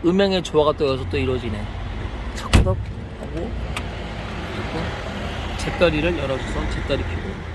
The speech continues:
음, 잿더리. 옛날에 그랜저에서 보아오던, 뭐, 로얄 살롱에서 보아오던 그거.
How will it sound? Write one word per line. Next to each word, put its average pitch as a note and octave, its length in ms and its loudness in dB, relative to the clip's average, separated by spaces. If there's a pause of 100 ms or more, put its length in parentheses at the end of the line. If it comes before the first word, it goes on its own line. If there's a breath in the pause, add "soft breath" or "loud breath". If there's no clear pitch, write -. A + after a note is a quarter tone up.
(600)
음, B2+ 140 -6
잿더리. A2 460 -4 (4000)
옛날에 C3 240 -4
그랜저에서 E3 680 4
보아오던, A#2 680 -2
뭐, G#2+ 100 -4
로얄 D3 340 4
살롱에서 B2 500 0
보아오던 A2 600 -4
그거. - 260 -12